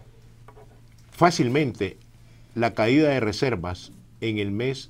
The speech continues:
de septiembre fue mayor que la salida de depósitos del sistema financiero nacional. Si antes, si a agosto habían alrededor de cuatro mil, dos mil, perdón,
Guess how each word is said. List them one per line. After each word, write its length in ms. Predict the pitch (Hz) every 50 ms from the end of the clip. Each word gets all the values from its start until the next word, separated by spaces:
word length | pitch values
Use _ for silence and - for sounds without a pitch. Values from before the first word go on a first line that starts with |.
| - - -
de 160 | 113 101 98 92
septiembre 520 | - 101 92 - 143 139 120 92 87 90
fue 160 | 85 101 101
mayor 340 | 101 113 117 107 104 101 104
que 140 | - - 117
la 280 | 113 110 104 98 - - - - - - - - - - - -
salida 480 | - - 107 98 98 98 95 98 110 117
de 80 | 120
depósitos 720 | 107 82 - 90 104 - - 120 - - 76 - - - - - - - - - - - - - - - - - - - - - - -
del 320 | 98 90 87 101 101 85
sistema 420 | - 101 90 - 98 92 98 101 101
financiero 520 | - 113 98 90 85 82 - 87 90 90
nacional. 540 | 92 92 85 78 87 85 104 139 139 101 82 - - - - - - - - - - - - - - - -
Si 260 | - - - - 131
antes, 380 | 135 151 175 175 - 180 180 165 156 - -
si 180 | - - - 139
a 140 | 127 123 120
agosto 440 | 131 160 185 175 170 - 170 156
habían 380 | 143 131 139 151 156 147 147 143
alrededor 560 | 131 123 110 110 110 110 113 123 135 131 127
de 220 | 117 110 104 101 -
cuatro 480 | - 104 101 101 101 - 104 98 95
mil, 400 | 92 98 107 117 127 135 139 131 -
dos 320 | 110 104 107 101 92 92
mil, 300 | 107 117 135 147 143 135
perdón, 880 | 131 - 92 92 95 107 113 123 127 127 120 117 110 101 98 92 90